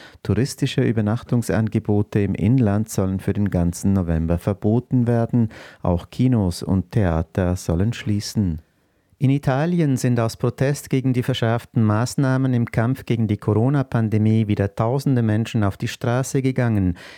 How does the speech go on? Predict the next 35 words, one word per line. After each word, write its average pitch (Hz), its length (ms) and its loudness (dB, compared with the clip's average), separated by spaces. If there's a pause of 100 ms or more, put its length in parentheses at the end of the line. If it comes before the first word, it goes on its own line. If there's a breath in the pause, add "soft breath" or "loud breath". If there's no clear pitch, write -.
(140 loud breath)
In 110 120 0
mehreren 110 360 2
Städten 127 500 0
demonstrierten 113 720 0
sie 113 140 0
mit 104 180 0
Freiheit-Rufen 113 1120 0
gegen 110 300 0
die 110 100 0
frühe 101 320 0
Sperrstunde 104 800 -2
für 92 220 0
Restaurants 95 600 -2
und - 280 -8
Bars. 101 480 0 (420 loud breath)
Die 104 60 -6
Polizei 95 560 0
setzte 107 420 -2
Tränengas 110 680 0
ein. 101 400 0 (340 loud breath)
Die 127 60 0
Regierung 110 420 0
in 117 140 0
Rom 120 320 2
kündigte 127 420 0
unterdessen 110 600 0
Wirtschaftshilfen 113 880 -2
in 104 120 2
Höhe 104 240 4
von 101 220 -2
mehr 101 160 2
als 95 120 -4
fünf 135 400 -2
Milliarden 110 600 0
Euro 120 440 0